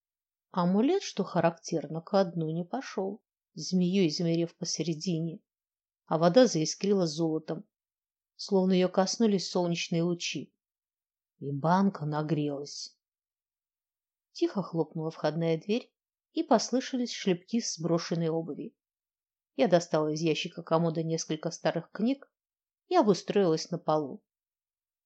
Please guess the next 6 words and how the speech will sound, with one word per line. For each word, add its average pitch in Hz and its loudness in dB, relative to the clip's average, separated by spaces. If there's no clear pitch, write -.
Бахтияр 165 0
при 165 -4
виде 160 -2
меня 151 -4
аж 165 -6
споткнулся. 165 -6